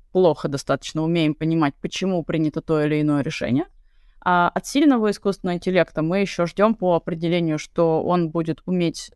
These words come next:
а, объяснять хорошо мотивацию своих решений, общаться с человеком на естественном языке, а, ну, в общем,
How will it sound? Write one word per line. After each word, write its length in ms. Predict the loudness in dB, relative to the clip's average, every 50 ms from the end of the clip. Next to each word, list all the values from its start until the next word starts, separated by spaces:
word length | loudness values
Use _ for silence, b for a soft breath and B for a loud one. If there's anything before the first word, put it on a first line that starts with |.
| -4 0
а, 440 | 0 2 2 2 2 2 2 2 0 -2 -4 -6 -4 -4
объяснять 680 | -4 -2 -2 -2 -4 -4 -2 0 0 0 0 -2 -6 -16 _ _ _
хорошо 440 | -10 -8 -6 -6 -6 -4 -2 0 0
мотивацию 560 | 0 0 -2 0 0 0 0 0 -2 -8 -10
своих 340 | -8 -6 -6 -6 -6 -6 -6
решений, 520 | -8 -4 0 2 2 4 4 4 2 2 b b b b b -6
общаться 420 | -6 0 2 4 2 2 2 -4
с 20 | -6
человеком 560 | 0 2 4 4 4 4 2 2 0 0 2
на 160 | 2 2 2
естественном 580 | 2 0 -2 -2 -2 -2 -2 -2 -2 -2 -2 0
языке, 580 | -2 -4 -6 -8 -10 -6 0 2 2 2 2 0 b b b b b b b -4
а, 520 | 0 0 2 2 2 2 2 2 2 2
ну, 120 | 2 0 0
в 40 | 0
общем, 340 | 0 -2 -2 -2 -4 -4